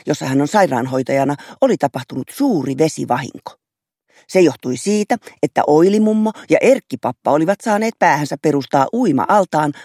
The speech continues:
vanhainkodin kerhotilaan. Heidän suunnitelmansa oli ollut tukkia lavuori ja muodostaa uima-allas siitä valuvasta vedestä. Siinä vaiheessa, kun yöhoitaja oli saapunut paikalle, oli vettä valunut lattialle jo kolmekymmentä senttiä.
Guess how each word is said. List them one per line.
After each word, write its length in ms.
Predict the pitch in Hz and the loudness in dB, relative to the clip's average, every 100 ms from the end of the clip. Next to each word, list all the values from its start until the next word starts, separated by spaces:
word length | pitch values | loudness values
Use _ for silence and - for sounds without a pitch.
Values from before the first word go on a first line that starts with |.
| - | 0
vanhainkodin 680 | 160 156 143 135 131 170 214 | 2 2 2 -2 0 -2 0
kerhotilaan. 640 | - 131 120 - 90 85 147 _ _ _ _ _ _ - - - - | 0 -2 -4 -10 -10 -10 -12 _ _ _ _ _ _ -20 -20 -12 0
Heidän 260 | 247 196 160 | 2 2 0
suunnitelmansa 680 | 220 202 131 131 127 135 180 | 0 0 0 0 0 0 0
oli 180 | 208 | 0
ollut 180 | 208 240 - | -2 -4 -6
tukkia 440 | 262 - 156 165 | -8 -4 -2 2
lavuori 480 | 220 208 196 185 180 - - | 0 0 0 0 -4 -10 -2
ja 80 | 202 | 2
muodostaa 480 | 240 208 208 214 202 | 4 2 0 0 2
uima-allas 640 | 254 165 131 135 139 - - - | 4 4 4 0 -2 -4 -14 -4
siitä 320 | 180 135 - | 0 2 2
valuvasta 440 | 202 170 156 - | 2 0 -2 -2
vedestä. 500 | 143 120 - - - _ _ _ _ _ _ - - | -2 -2 -8 -16 -20 _ _ _ _ _ _ -20 -20
Siinä 400 | - 160 277 214 | -2 2 4 4
vaiheessa, 380 | 131 135 139 - | 2 0 -4 -4
kun 160 | 135 - | -2 2
yöhoitaja 600 | 254 160 127 120 131 131 | 2 2 0 -2 0 2
oli 140 | 147 | 0
saapunut 360 | 143 143 135 131 - | 2 0 0 -4 0
paikalle, 440 | 220 196 156 151 - - | 0 0 -2 -2 -6 -2
oli 200 | 185 147 | 0 2
vettä 300 | 185 - 185 | 2 2 0
valunut 360 | 190 214 202 190 226 | 2 2 0 -2 -4
lattialle 500 | 247 - 180 175 165 - | -4 -2 0 0 -2 -4
jo 100 | 165 - | -4 0
kolmekymmentä 680 | 262 233 175 165 147 131 127 | 2 2 0 0 0 0 -4
senttiä. 560 | 123 98 - - - | -6 -8 -12 -20 -20